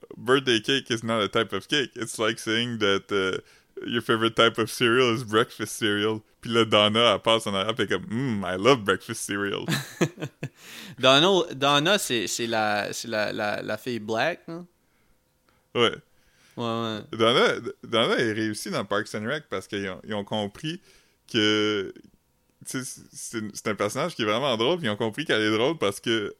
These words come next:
Speaker 1: elle a trois, quatre interventions par épisode, mais qui sont parfaites. Un peu comme Creed dans The Office.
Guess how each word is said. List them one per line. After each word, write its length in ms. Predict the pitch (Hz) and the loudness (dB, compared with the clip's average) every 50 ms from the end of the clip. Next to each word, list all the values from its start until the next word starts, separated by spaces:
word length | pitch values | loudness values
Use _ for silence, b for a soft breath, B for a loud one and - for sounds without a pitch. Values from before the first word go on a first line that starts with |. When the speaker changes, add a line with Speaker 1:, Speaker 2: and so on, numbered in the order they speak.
| _ _ - | _ _ -2
Speaker 1:
elle 140 | 107 113 113 | 0 2 2
a 60 | 113 | 2
trois, 340 | 107 - - - 131 127 120 | 0 -2 -2 2 2 4 4
quatre 260 | - 147 147 143 139 123 | 4 2 0 2 0 -2
interventions 600 | 117 110 120 110 107 110 107 101 101 - 131 135 | 0 2 2 2 2 2 0 0 -2 -2 -4 -2
par 140 | - 110 101 | 0 0 0
épisode, 400 | 104 101 - 107 104 120 139 131 | 0 -2 -4 -4 -2 -2 -2 -2
mais 140 | 120 101 98 | -2 -6 -6
qui 80 | - - | -6 -6
sont 140 | - 110 | -6 -6
parfaites. 480 | 104 - - 120 - - - 127 123 - _ b b b b b b - | -4 -4 -6 -6 -6 -4 -4 -4 -4 -4 _ b b b b b b -6
Un 100 | 113 110 | -2 0
peu 140 | - 165 | 2 2
comme 240 | 160 - 120 110 107 | 2 2 0 0 -4
Creed 520 | 101 - - 127 143 151 135 117 110 104 104 | -4 -4 -2 0 0 0 0 -4 -8 -10 -6
dans 200 | 107 104 101 101 | -2 -2 0 0
The 160 | 104 104 107 | 0 0 0
Office. 500 | 98 90 92 - - 135 131 - - b | 2 2 0 -2 -4 -6 -6 -6 -10 b